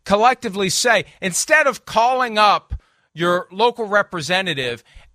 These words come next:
and pissing and moaning about whatever culture war issue is out there that they're using to manipulate us, whatever it is that they're using to distract us from the fact that they aren't doing anything.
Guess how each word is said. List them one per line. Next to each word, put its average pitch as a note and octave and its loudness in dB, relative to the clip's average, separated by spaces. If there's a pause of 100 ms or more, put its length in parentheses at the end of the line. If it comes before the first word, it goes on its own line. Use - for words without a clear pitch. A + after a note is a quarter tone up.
(100)
and E3+ -2
pissing B3+ -4
and F#3 -6
moaning F#3+ 0
about D#3 0
whatever F3 0
culture G#3 -6
war D#3+ -6
issue D#3+ -6
is C#3 -6
out D3+ 0
there C#3+ -2
that C3+ -10
they're D3 -8
using D#3 -8
to C#3 -10
manipulate C3+ -6
us, - -16
whatever F#3 -2
it E3+ -4
is E3 -2
that C#3+ -18
they're D#3+ -8
using D#3 -10
to C3 -18
distract D#3+ -4
us - -12
from E3 -14
the D3+ -6
fact E3 -2
that D#3 -14
they E3 -6
aren't E3+ -6
doing F3 -2
anything. A2 -8